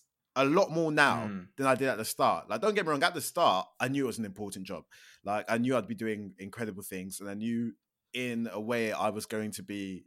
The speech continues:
Speaker 1: a role model, I guess, for some kids.
Speaker 2: Mm.
Speaker 1: But I didn't truly understand it because I, I hadn't really done the role. I was still new to it. Whereas now, like,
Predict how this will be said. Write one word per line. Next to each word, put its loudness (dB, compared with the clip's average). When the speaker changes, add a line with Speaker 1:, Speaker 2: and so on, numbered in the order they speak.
Speaker 1:
a -2
role 0
model, -4
I -4
guess, -8
for -14
some -6
kids. -4
Speaker 2:
Mm. -20
Speaker 1:
But 4
I 8
didn't 2
truly 2
understand 4
it -6
because -8
I, 0
I -6
hadn't 2
really 0
done 2
the -2
role. -2
I -6
was -8
still -6
new -4
to -12
it. -12
Whereas 4
now, 6
like, 4